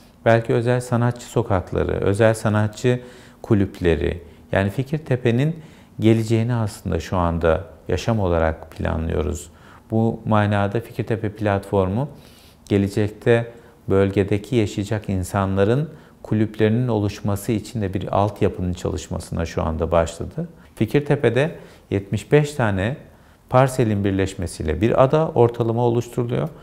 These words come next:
ve bu ada aşağı yukarı yüzde yirmi beş otuz civarında bir sosyal donatı alanı için yer terk ediyor. Kime? Çevre Şehircilik Bakanlığı'na. Çevre Şehircilik Bakanlığı aslında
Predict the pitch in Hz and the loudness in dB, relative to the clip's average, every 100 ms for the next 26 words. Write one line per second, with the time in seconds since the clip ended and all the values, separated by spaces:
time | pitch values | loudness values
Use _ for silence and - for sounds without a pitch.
0 | - - - 107 110 147 143 143 160 185 | -20 -20 -2 0 4 4 4 4 4 4
1 | - - - 104 104 139 139 139 123 120 | -4 -18 -6 -4 0 2 2 0 -2 -2
2 | 117 123 120 120 135 139 - 110 147 127 | 0 0 0 0 0 0 -2 -2 -2 0
3 | 117 98 92 90 87 87 143 175 - - | 0 4 4 4 2 2 2 2 -4 -18
4 | - - 139 143 - 123 - 151 147 123 | -20 -2 0 0 0 0 2 2 4 4
5 | 120 127 151 131 107 104 107 95 - 156 | 2 0 2 2 2 2 0 -2 -4 -4
6 | 175 - - - 113 113 110 95 78 - | -4 -10 -12 -2 0 0 2 2 2 -2
7 | - - - - - 147 135 151 147 113 | -4 -4 -8 -12 -8 -2 -2 -2 -2 0
8 | 104 101 101 90 87 87 - 87 - - | 0 -2 -2 -4 -4 -6 -6 -10 -12 -20
9 | - - 92 92 85 80 80 82 80 - | -20 -2 0 2 0 0 -2 -4 -8 -12
10 | - - - - - - - 110 135 - | -18 -20 -20 -20 -20 -4 0 2 2 0
11 | 123 117 143 147 120 117 113 104 92 113 | 0 0 -4 0 2 2 2 2 2 0
12 | - 127 - - 95 98 139 | 0 -2 -2 -4 -2 0 -2